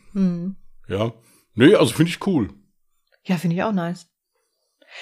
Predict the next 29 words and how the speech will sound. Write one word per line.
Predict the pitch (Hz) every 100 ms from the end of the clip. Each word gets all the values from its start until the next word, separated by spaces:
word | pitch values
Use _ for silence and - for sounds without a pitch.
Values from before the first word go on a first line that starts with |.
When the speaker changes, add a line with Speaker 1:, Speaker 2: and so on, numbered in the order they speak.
| -
Speaker 1:
Ja, | -
also | 220 202
wenn | 196 190
ihr | 220
generell | 196 180 170 185
auch | 185 190
so | 226
Fragen | - 165 165 196 240 330
habt | 349 - - - -
da |
draußen | 202 - 190 254 - 381 494 - _ _
für | _ - -
uns | 190 403 554 - - _ _ _ -
oder | 196 175
Themenvorschläge, | - 190 202 254 302 - - 190 240 - 262 285 294 359 494 - _ _ _ -
die |
ihr | 202
gerne | 196 180 180
mal | 180
von | 180
uns | 170 160
hören | 165 196
wolltet, | 226 247 247 - - _ -
äh, | - - - 175 -
gerne | 190 196 277
jederzeit | 269 285 285 269 277 269 -
einfach | 233 254
mal | 240 240 240 240 - -
anschreiben, | 240 294 - 233 226 226 226